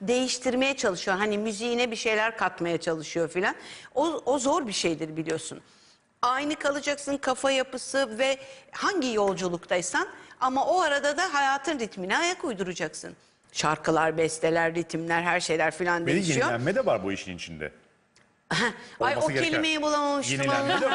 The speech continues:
Speaker 1: razı olsun.
Speaker 2: Vallahi mi?
Speaker 1: <laughs> Vallahi o kelimeyi
Speaker 2: Affet.
Speaker 1: bulamamıştım. <laughs> Yani, ya, affet.
Speaker 2: Evet.
Speaker 1: Yani, e, a-, ne, o, bunu uzatmayacağım ama aramızdaki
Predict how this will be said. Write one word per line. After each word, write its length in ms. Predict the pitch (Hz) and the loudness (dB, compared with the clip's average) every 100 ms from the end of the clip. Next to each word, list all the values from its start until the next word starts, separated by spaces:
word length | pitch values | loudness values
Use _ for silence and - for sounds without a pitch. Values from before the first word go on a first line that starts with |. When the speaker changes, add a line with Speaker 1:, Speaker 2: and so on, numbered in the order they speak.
| - | 0
Speaker 1:
razı 160 | 285 | 0
olsun. 840 | 269 240 277 285 320 320 294 277 - | -2 0 0 2 2 2 0 -2 -2
Speaker 2:
Vallahi 300 | - 240 151 | 0 2 0
mi? 60 | - - | -2 -10
Speaker 1:
<laughs> 120 | - | 0
Vallahi 400 | 330 339 330 311 | 0 2 2 2
o 120 | 311 | 0
kelimeyi 340 | 311 277 285 269 | 0 0 0 0
Speaker 2:
Affet. 40 | 277 | 0
Speaker 1:
bulamamıştım. 360 | 262 254 240 - - | 0 0 -2 -4 -8
<laughs> 280 | - - 330 | -4 0 2
Yani, 280 | 302 311 294 - | 2 2 0 0
ya, 140 | 294 - - 233 | 0 0 -2 -2
affet. 400 | 311 - 269 294 208 220 - | -4 -2 -4 -4 -4 -8 -2
Speaker 2:
Evet. 120 | 294 | 2
Speaker 1:
Yani, 240 | 302 311 311 311 - | 2 2 0 0 0
e, 280 | 269 254 240 - - - _ _ _ _ _ | 2 2 0 -6 -20 -20 _ _ _ _ _
a-, 140 | 285 311 | -2 0
ne, 240 | 262 285 | -2 -4
o, 240 | 226 320 269 | -2 -2 0
bunu 160 | 339 330 | 2 2
uzatmayacağım 640 | 277 269 240 202 240 302 - | 2 0 0 0 0 0 0
ama 320 | 349 311 339 - - - | 2 2 2 -2 -12 -4
aramızdaki 920 | 320 330 330 330 285 311 320 339 381 | 0 2 2 2 2 0 0 0 -2